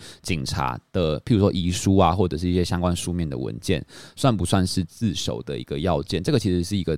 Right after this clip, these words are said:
传统的争议点啦，就是在于自首的一个争议点这样子。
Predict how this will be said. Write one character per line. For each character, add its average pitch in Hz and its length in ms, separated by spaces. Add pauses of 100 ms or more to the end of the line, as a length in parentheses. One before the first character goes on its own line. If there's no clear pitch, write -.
(100)
传 - 260
统 71 220
的 67 100
争 73 240
议 73 200
点 - 120 (100)
啦， - 200
就 101 80
是 92 260
在 107 140
于 95 140
自 104 180
首 55 160
的 60 100
一 57 60
个 64 140
争 67 200
议 71 160
点 - 220
这 - 80
样 - 180
子。 - 120